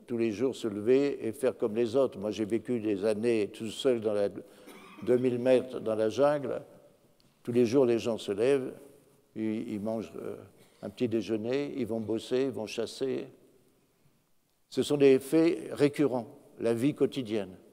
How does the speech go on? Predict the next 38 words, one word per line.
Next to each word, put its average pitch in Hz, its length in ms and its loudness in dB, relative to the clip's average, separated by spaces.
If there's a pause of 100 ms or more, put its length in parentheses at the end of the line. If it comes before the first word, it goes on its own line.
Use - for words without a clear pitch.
(400)
Oui, 151 160 4
mais 123 120 2
de - 60 -4
temps 131 220 0
en 131 120 0
temps, 139 200 0
dans 120 140 0
le 101 60 -6
village, 120 420 2
il 117 60 0
y - 20 4
a 113 240 0 (320)
quelqu'un 113 300 0
qui 123 180 -2
meurt. 123 340 0 (1400)
C'est 110 80 -4
prévisible, 139 760 2
mais, 104 160 -2 (200)
mais 110 320 -2
quand ? 113 240 -2 (1000)
Est-ce - 180 -8
qu'on 147 140 0
vous 135 220 2
accepte - 680 -2 (880)
auprès 127 260 2
du 123 140 2
cadavre ? 110 540 4 (680)
Est-ce 123 180 -4
qu'on 139 220 4
vous 123 220 2
accepte 135 640 2 (400)
pour 127 120 0
tous 147 120 0
les 135 140 6
rituels 127 500 4
de 117 60 4
la 110 160 4
mort ? 104 440 -2